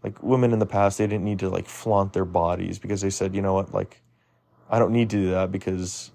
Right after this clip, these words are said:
you know what, there's, there, I have enough going for me that I don't need to, you know, like, act like a whore," right? And, uh, there's, oh gosh, there's a,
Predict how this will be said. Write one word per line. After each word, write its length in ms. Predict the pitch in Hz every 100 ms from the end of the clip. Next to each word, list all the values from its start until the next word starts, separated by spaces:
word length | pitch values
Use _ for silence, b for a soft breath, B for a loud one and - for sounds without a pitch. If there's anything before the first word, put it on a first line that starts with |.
| -
you 80 | 101
know 100 | 92
what, 200 | 92 95
there's, 300 | 107 117 107
there, 240 | 110 117 - B B
I 80 | 117
have 140 | 139
enough 260 | 117 113 -
going 280 | 110 110 110
for 180 | 107
me 120 | 101 95
that 140 | 98
I 100 | 95
don't 200 | 98 101
need 180 | 98 92
to, 140 | 95
you 80 | 95
know, 140 | 92 90
like, 160 | 90
act 240 | 98 95 -
like 140 | 92
a 60 | 95
whore," 400 | 107 92 87 - _ _
right? 260 | 92 98 98 _ b b b b b b b b _ _ _ _ _ -
And, 420 | 110 104 104 101 -
uh, 100 | - -
there's, 560 | 82 78 107 135 101
oh 180 | 110 104
gosh, 280 | - 95 -
there's 200 | 131 127
a, 260 | 123 113